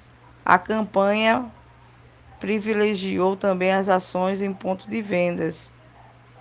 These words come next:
integrando as equipes de vendas, para as quais havia um programa de incentivos, distribuído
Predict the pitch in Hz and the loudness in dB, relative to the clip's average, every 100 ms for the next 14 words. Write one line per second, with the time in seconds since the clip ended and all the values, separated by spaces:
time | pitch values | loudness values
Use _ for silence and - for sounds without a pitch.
0 | - - 180 185 220 214 196 185 190 202 | -20 -12 -8 0 2 2 2 0 0 0
1 | 214 170 185 190 185 - 196 202 - 196 | 4 6 6 6 -2 -4 -6 -6 -6 -4
2 | 185 180 170 165 170 196 247 - - - | -4 -4 -2 -2 -2 -2 -2 -4 -8 -14
3 | - - - - - 185 202 202 - 185 | -20 -20 -20 -10 4 6 6 4 4 8
4 | 185 208 196 - 185 180 185 196 208 202 | 8 6 0 2 4 4 0 -2 -2 -2
5 | 208 202 196 185 196 202 196 196 202 220 | 0 0 2 0 0 -2 -2 -4 -4 -4
6 | 226 - 196 196 185 175 175 185 180 190 | -6 -6 -6 -4 -6 -8 -6 -8 -6 -4
7 | 202 202 202 196 208 226 | -4 -2 -2 -4 -4 -6